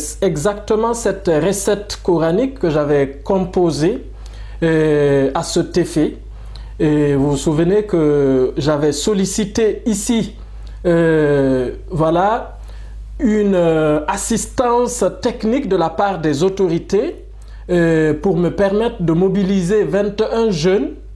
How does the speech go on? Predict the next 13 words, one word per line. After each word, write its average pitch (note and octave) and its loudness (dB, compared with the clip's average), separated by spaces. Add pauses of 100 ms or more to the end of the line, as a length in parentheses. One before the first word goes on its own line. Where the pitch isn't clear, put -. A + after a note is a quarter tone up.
(480)
pendant E3 2
sept B3 0
jours A3 0 (480)
pour G3+ 2
répéter, B3 0 (500)
euh, D#3+ 4
cette G3 -2
recette A#3 0
coranique G3 0 (140)
de D#3+ -2
ces D#3 -2
sept A3+ -2
versets, F3 -2